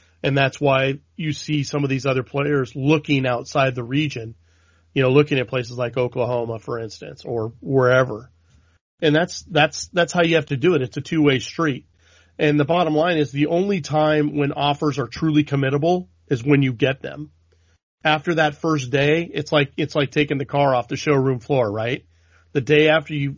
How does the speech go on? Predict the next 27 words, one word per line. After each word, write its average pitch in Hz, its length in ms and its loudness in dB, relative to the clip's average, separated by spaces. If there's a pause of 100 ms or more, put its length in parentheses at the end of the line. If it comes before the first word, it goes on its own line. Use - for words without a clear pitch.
you, 190 300 -10
you, 156 320 -4
you've 156 220 0
driven 156 260 2
it 151 120 2
for 156 100 2
a 135 80 4
day, 147 380 4 (320)
it's 147 160 2
already 147 280 8
depreciated. 135 760 -2 (360)
So 160 140 0
there's 151 200 4
already 165 360 4
been 147 180 2
a 139 60 0
change 147 500 -2
in 131 120 -8
how 135 260 0
that 127 180 2
offer 131 460 -2
is 113 140 -8
being 127 340 -2
looked 139 240 -2
at 120 320 -2 (440)
and 123 220 -6
being 131 560 0